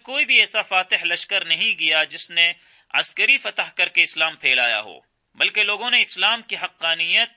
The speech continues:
افادیت اور عقل سلیم کے تقاضوں کے مطابق ہونے کی وجہ سے از خود اسے قبول کیا۔ مغربی عیسائی دنیا میں اب بھی اس بات کا خوف پھیلا ہوا ہے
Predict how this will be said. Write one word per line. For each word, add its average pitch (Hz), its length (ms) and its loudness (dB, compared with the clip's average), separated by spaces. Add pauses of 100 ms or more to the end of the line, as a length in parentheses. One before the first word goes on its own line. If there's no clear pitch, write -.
(140)
افادیت 165 680 0 (400)
اور 170 140 -2
عقل 202 360 0
سلیم 214 360 0
کے 190 140 -6
تقاضوں 165 520 0
کے 170 140 -4
مطابق 165 520 -2
ہونے 160 240 2
کی 156 120 -6
وجہ 151 300 -2
سے 233 240 0 (400)
از 143 180 -6
خود 151 280 -8
اسے 180 380 2
قبول 156 320 -6
کیا۔ 95 300 -10 (400)
مغربی 226 360 2
عیسائی 262 360 2
دنیا 233 320 0
میں 226 160 -4
اب 226 220 0
بھی 214 120 2
اس 202 120 -4
بات 185 380 0
کا 185 140 2
خوف 180 360 -10
پھیلا 160 320 2
ہوا 143 300 0
ہے 147 140 6